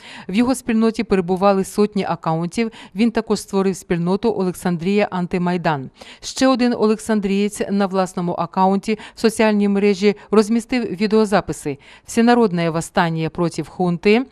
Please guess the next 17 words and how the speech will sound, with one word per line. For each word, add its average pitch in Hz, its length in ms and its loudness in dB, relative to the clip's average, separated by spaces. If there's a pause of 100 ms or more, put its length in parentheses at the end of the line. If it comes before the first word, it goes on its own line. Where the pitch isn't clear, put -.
(360)
та 202 100 2
«Павел 175 400 4
Губарєв. 214 480 4
Обращення» 156 800 -4 (240)
з 180 120 -2
інформацією, 233 800 0
подібною 208 720 0
до 180 200 -2
публічних 175 540 -4
закликів 214 500 -2 (200)
до 196 140 0
насильницької 214 680 0
зміни 208 340 0
чи - 140 -6
повалення 202 460 0
конституційного 180 800 -4
ладу 143 320 -4